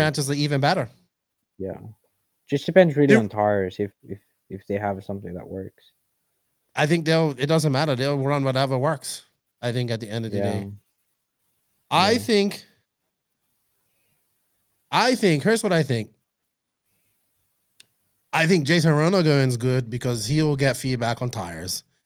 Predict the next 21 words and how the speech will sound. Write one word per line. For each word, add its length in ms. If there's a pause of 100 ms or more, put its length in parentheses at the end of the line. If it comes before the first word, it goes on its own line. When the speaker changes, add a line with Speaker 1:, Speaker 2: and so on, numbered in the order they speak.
(180)
Speaker 1:
and 100
all 80
that 100
stuff. 180
That's 180
the 80
big 200
thing. 160
They're 100
gonna 160
run 140
Speaker 2:
Oh, 20
Speaker 1:
tires. 380
Speaker 2:
yeah. 240 (580)
Speaker 1:
Mugen's 460
gonna 200
have 360 (260)
Borak, 500 (640)
uh, 80
uh, 140
pro-, 220